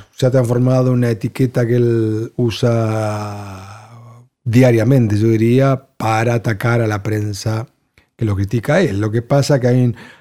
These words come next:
hay una fuerte, un fuerte sentimiento, especialmente en el electorado conservador, crítico frente a los medios mainstream,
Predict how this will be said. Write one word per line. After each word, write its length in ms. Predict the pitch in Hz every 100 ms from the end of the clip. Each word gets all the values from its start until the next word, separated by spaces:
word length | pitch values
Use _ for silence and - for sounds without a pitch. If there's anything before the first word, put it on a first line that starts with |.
| _
hay 140 | 131
una 160 | 131 123
fuerte, 460 | - 135 139 135 135
un 120 | 120
fuerte 220 | 135 135
sentimiento, 760 | 117 123 127 139 143 143 131 131
especialmente 500 | - 113 120 127 123
en 80 |
el 60 | 120
electorado 420 | 117 - 120 123
conservador, 720 | 123 110 120 127 127 135 135 -
crítico 460 | 127 127 135 127
frente 240 | 110 110 113
a 40 |
los 120 | 113
medios 580 | 107 117 113 110 104 -
mainstream, 580 | 147 135 104 - 90